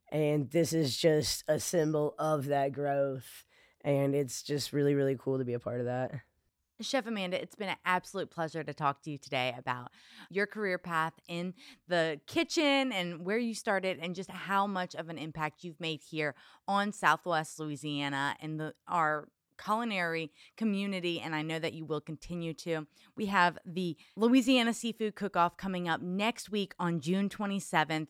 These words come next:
Speaker 2: You can get tickets to the Chuck Taste component of the event, which is really fantastic. That part of the event is where you as a viewer,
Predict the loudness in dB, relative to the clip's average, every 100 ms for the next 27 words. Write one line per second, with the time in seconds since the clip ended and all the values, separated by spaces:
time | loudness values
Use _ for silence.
0 | -8 -10 -4 -2 0 -2 -4 -2 -2 0
1 | -4 -2 -4 -4 -2 0 0 _ -4 -4
2 | -4 -6 -6 -2 -2 -2 -6 -12 -12 0
3 | 2 2 0 -4 -2 0 0 -4 -8 -4
4 | -6 -6 -4 -2 0 -2 -2 -2 -4 -2
5 | -2 -2 -2 -4 -4 -20 -10 4 4 4
6 | 2 0 0 -2 0 0 0 -2 -6 -2
7 | 0 4 4 0 _ _ -20 -20 _ _
8 | -10 2 4 4 2 0 -2 -4 -6 -4
9 | 0 0 0